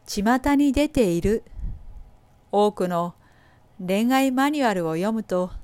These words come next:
女性から男性に告白するかどうかについて、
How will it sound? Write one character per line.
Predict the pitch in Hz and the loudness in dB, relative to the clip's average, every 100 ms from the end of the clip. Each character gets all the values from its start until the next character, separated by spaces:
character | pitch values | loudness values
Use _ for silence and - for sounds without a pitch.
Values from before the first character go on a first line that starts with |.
| - - - _ _ _ - _ _ _ - | -16 -20 -20 _ _ _ -20 _ _ _ -10
女 | 190 202 | -2 0
性 | 214 285 294 | 2 2 2
か | 302 294 | 2 0
ら | 285 | 2
男 | 277 285 | 4 2
性 | 285 285 285 | 2 2 2
に | 277 277 226 - - - - - _ _ | 2 -2 -6 -14 -16 -20 -20 -20 _ _
告 | - 196 - | -4 -4 -2
白 | 214 202 - 202 | -4 -4 -2 -4
す | - 202 | -2 0
る | 247 | 0
か | 247 208 | 0 -2
ど | 180 240 | 0 0
う | 269 | 0
か | - 190 185 - _ _ _ - | -2 -4 -6 -14 _ _ _ -6
に | 214 247 | -2 -2
つ | - 330 | -4 -4
い | 320 | -4
て、 | - 226 220 | 0 -2 -2